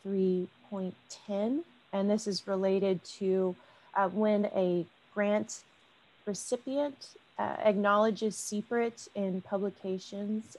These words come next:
Um, we're requiring that they include the, uh, grant I D numbers in those publications. Grantees are already required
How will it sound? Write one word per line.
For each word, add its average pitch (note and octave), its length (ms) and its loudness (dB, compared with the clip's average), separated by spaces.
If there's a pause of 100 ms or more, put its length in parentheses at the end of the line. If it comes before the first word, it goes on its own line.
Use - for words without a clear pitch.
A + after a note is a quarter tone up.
Um, F3 380 -6
we're G#3 160 6
requiring G#3 720 8
that F#3 240 6
they G3 360 8
include G3 800 2 (680)
the, F#3+ 360 10 (160)
uh, - 300 2 (200)
grant G3+ 560 6 (140)
I G#3 120 2 (160)
D - 20 -4 (300)
numbers - 760 -6
in G3+ 180 6
those E3+ 180 4 (120)
publications. - 920 -4
Grantees F#3 460 0
are F#3 180 2
already G#3 280 8 (120)
required F#3 480 0